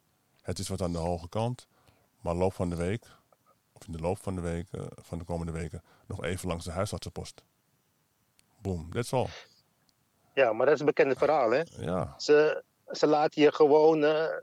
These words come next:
Speaker 2: ze kijken eventjes, "Mwah, hm, hm, hm. Het zou wel niet ernstig zijn. Ga maar." En dan, eh, in de loop van de week, volgende week,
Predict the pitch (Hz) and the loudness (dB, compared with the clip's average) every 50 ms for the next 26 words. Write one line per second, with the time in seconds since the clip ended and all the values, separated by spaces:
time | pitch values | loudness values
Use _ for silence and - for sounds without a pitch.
0 | - _ _ - - - - - 160 139 143 151 160 170 165 143 151 139 143 - | -12 _ _ -16 -14 -12 -2 2 4 6 6 6 8 8 6 8 6 6 4 2
1 | - - 117 123 131 127 127 123 123 123 123 123 123 123 120 120 101 98 101 110 | 2 0 2 4 4 4 4 2 2 2 0 0 0 0 0 -2 -4 -6 -8 -8
2 | 110 110 101 _ - 110 113 110 101 _ 104 110 113 113 104 - _ _ - - | -6 -8 -8 _ -8 -8 -6 -6 -8 _ -8 -6 -6 -6 -6 -8 _ _ -20 -20
3 | - _ _ _ _ - 113 - - - 107 113 123 120 123 127 131 - - 156 | -20 _ _ _ _ -12 -12 -6 -2 0 2 4 4 4 6 4 2 2 4 4
4 | 156 156 151 - - 135 - - 131 120 117 110 104 - _ _ _ _ _ _ | 6 6 6 4 2 0 2 0 0 2 2 0 0 -2 _ _ _ _ _ _
5 | _ _ _ _ _ _ _ _ _ - - - 143 131 139 147 151 151 156 160 | _ _ _ _ _ _ _ _ _ -16 -8 -4 -2 -2 0 0 2 2 2 0
6 | - - 151 135 135 131 131 131 131 127 135 139 143 147 80 - - - - _ | 2 2 4 4 4 4 6 6 6 6 4 2 0 -2 -4 -6 -8 -10 -14 _
7 | _ _ _ _ _ _ _ _ _ _ _ _ _ _ _ - 165 151 135 143 | _ _ _ _ _ _ _ _ _ _ _ _ _ _ _ -2 2 4 6 6
8 | 143 143 - - 131 127 123 117 135 143 147 139 - - 151 143 143 147 131 127 | 6 4 4 2 4 4 6 8 8 6 6 4 2 2 4 4 4 4 4 6
9 | 135 139 143 139 - | 6 6 6 6 4